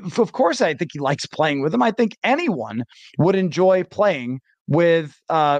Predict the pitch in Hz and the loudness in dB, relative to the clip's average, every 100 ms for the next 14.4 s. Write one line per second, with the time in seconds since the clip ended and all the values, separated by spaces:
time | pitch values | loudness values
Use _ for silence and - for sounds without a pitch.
0 | - 185 170 196 208 190 151 156 165 165 | -2 -4 -2 -2 -2 -2 -2 -2 0 0
1 | 160 156 156 151 147 160 147 143 220 226 | 0 2 0 0 0 0 -2 -4 -2 0
2 | 170 156 - 165 - 165 165 151 _ _ | 0 -2 -2 -2 -2 -2 -2 -4 _ _
3 | _ _ 143 160 175 180 185 180 175 175 | _ _ 2 4 2 2 0 0 0 0
4 | - 156 - 165 165 160 170 160 285 277 | -2 -2 2 2 2 0 -2 0 0 -2
5 | 139 107 - - - 220 214 - 226 - | -10 -16 -16 -20 -4 -2 -2 -6 -8 -6
6 | - 277 302 262 - 127 101 190 247 247 | 0 0 2 -2 -4 -12 -4 0 2 2
7 | 180 131 120 139 - _ _ 190 185 175 | 0 0 -2 -6 -10 _ _ 0 2 2
8 | 160 - 180 170 - - 262 320 226 120 | 0 -4 -4 -4 -4 0 0 0 -2 -8
9 | - 107 101 - 170 175 - 185 180 170 | -14 -20 -8 0 0 0 -2 -2 -2 -4
10 | - 180 165 160 147 _ _ _ - - | -2 2 2 2 -2 _ _ _ -8 0
11 | 220 214 - 196 151 147 135 120 - _ | 0 0 0 0 0 -6 -8 -10 -14 _
12 | _ - 165 160 151 - 254 208 127 113 | _ -2 0 2 0 0 0 0 -4 -8
13 | 113 165 156 196 196 180 170 156 277 214 | -8 -4 0 2 0 -4 -6 -4 0 0
14 | 120 104 - | -2 -8 -12